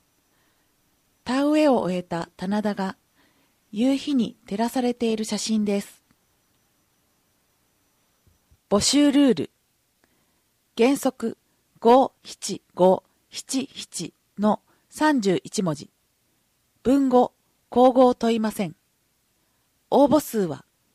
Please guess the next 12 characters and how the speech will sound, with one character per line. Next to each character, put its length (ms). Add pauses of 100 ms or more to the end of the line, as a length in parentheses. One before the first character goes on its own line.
一 220
人 160
に 80
つ 140
き 220 (260)
一 200
作 280
品。 200 (1080)
未 80
発 220 (140)
表 140
の 140